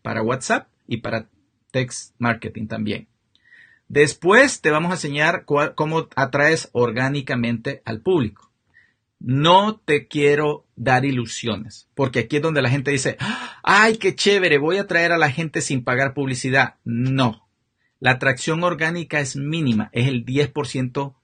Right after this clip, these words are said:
de tu negocio. Tú no quieres un negocio de diez dólares, tú quieres un negocio de mil dólares, entonces vas a tener que pagar publicidad.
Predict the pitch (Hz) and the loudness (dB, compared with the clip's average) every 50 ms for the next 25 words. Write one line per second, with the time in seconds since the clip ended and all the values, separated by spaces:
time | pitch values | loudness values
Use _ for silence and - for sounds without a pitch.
0 | _ - - 110 127 123 - 127 123 127 127 120 139 151 147 147 - - - - | _ -10 -4 -2 -2 -2 0 0 0 0 0 2 2 2 0 0 -4 -8 -10 -10
1 | _ - 127 123 139 135 127 - 151 147 147 139 143 143 143 147 139 127 127 135 | _ -4 -2 -2 -2 -2 -2 -2 0 0 0 0 -2 -4 -4 -4 -2 -2 -2 -2
2 | 139 123 - 139 131 127 113 107 117 123 113 113 127 135 135 123 113 85 - - | -2 -2 -4 -4 -4 -2 -2 -2 -2 -2 0 0 2 2 2 2 0 -2 -4 -12
3 | - _ _ _ _ _ _ _ _ - 117 107 - 127 113 120 127 127 123 120 | -20 _ _ _ _ _ _ _ _ -12 -10 -4 0 2 2 2 2 2 2 0
4 | 127 123 - 131 120 117 117 139 165 175 143 139 113 110 104 95 - - - - | 0 -2 -2 0 0 2 2 2 2 4 4 2 2 0 -2 -8 -12 -14 -12 -8
5 | 107 131 113 120 110 113 131 131 123 120 120 113 - 123 - 110 107 107 110 110 | -4 -4 -2 -2 0 0 -2 -2 -2 -2 -2 -2 -4 -6 -6 -4 -2 -2 -4 -4
6 | - 123 123 135 127 - 143 180 185 - | -6 -6 -6 -6 -4 -2 0 0 0 0